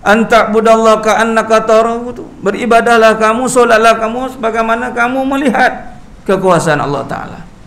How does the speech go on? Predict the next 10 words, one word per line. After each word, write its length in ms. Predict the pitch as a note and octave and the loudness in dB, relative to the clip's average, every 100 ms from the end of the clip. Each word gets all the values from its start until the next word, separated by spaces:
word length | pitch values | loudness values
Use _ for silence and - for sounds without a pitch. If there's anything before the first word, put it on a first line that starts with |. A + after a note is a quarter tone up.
| - - - - - - | -20 -20 -20 -20 -20 -8
Kalau 160 | E3+ G3 | -2 0
kamu 320 | G#3 A#3+ C#4+ | 2 2 2
tak 160 | A#3+ A3 | 2 2
mampu 240 | A3+ A3 A3 | 2 2 2
melihat 400 | A3+ C#4 C#4+ - | 2 2 2 2
kekuasaan 480 | A#3 G#3+ A3 A3 G#3+ | 0 2 2 2 2
Allah 80 | |
Ta'ala, 260 | G#3+ B3 F4+ - - - E3 | 2 2 -2 -6 -12 -14 -2
yakinlah 640 | A3+ A3+ D#4 E4+ A#3 G#3+ | 0 0 -4 -4 -4 -2
Allah, 320 | A3+ B3 B3 | -2 -2 -2